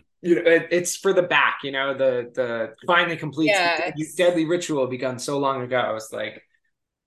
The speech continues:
Speaker 1: ah, I just, I don't know. Th-, this is, uh, I, I, like, wanna be nicer to the book, and I didn't mind when I was reading it, but this is <laughs> when we were talking about it, I'm like, "Oh, this is, oh, there's, there's more than I thought here." That kinda irked
Speaker 2: So,
Speaker 1: me.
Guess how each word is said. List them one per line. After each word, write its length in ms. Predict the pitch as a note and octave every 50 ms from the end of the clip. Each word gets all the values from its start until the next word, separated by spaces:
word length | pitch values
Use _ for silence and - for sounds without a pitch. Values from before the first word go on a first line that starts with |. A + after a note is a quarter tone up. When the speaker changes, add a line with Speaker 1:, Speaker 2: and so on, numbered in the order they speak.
| _ _ -
Speaker 1:
ah, 360 | - G#3 G3+ E3 C#3+ C3+ B2+
I 120 | C3 D#3 D3+ -
just, 580 | D#3 E3 D#3 - - - - - - - _ _ _ _ _ _ _ _ _ _ _ C#3
I 60 | E3
don't 180 | F3+ G3 G3+ F#3+
know. 440 | F3 D#3 D3+ C#3+ C3 B2+ A#2+ - _ _ _ _ _ _ _ _ _
Th-, 140 | D#3 - - -
this 320 | C3+ C#3 D#3 D3+ - -
is, 180 | D#3 C#3+ - -
uh, 60 | D3+
I, 260 | C#3 C3+ - C3+ D3
I, 140 | - - D3+ E3
like, 220 | F3 F3+ F3 -
wanna 200 | D#3 E3+ F#3 F3+
be 260 | F3 G3+ F#3+ D3+ - - _
nicer 540 | D3+ D3+ C#3 C3+ D3 F3 E3+ F3+ F3+ - F3+
to 120 | F3+ -
the 80 | E3 D3+
book, 260 | B2 C#3+ D3+ F#3 F#3 G3
and 80 | E3
I 60 | C#3 C3
didn't 420 | B2 - - F3+ F#3+ F3 - -
mind 360 | C3 B2+ A#2+ G#2+ A#2+ D3+ E3+
when 100 | E3 D#3
I 80 | D3 C3
was 140 | A#2+ A2+ A#2+
reading 280 | C3 C#3 D#3 E3 E3+
it, 200 | G#3 A3+ G#3 G#3+
but 120 | - - -
this 160 | E3+ E3 E3+
is 140 | E3 E3+ F3+
<laughs> 0 |
when 200 | F#3+ A3+ A3 A3+
we 80 | G#3+ A3+
were 160 | G3 G3 F3+
talking 340 | - D#3 C#3+ D3+ D#3+ - F3+
about 220 | D3+ C#3 C#3 C3+ C3+
it, 40 |
I'm 100 | B2+ A2
like, 240 | C3 C3+ C3+ - - - _ _ _ _ -
"Oh, 120 | A3 G#3 F#3+
this 340 | F3 E3 D#3+ F3 F#3+ F#3
is, 160 | F#3 F3 E3 - _ _ _ _ _ D#3+ - -
oh, 200 | A3+ A#3 A#3+ A3
there's, 240 | F#3+ F3 E3 D#3 -
there's 200 | F#3+ F#3 F#3+ F#3+
more 240 | G#3+ G#3+ G#3+ G#3+ G3+
than 180 | F#3 G3+ G3
I 120 | G3 F#3 F#3 F#3
thought 280 | - F#3 F#3 F3+ D#3+
here." 160 | D#3+ E3 D3 C#3
That 160 | C#3 C3+ -
kinda 280 | - C#3+ C#3 C#3+ C3 -
irked 120 | E3 E3+ F3 F4+ F4
Speaker 2:
So, 60 | D4+
Speaker 1:
me. 140 | - - -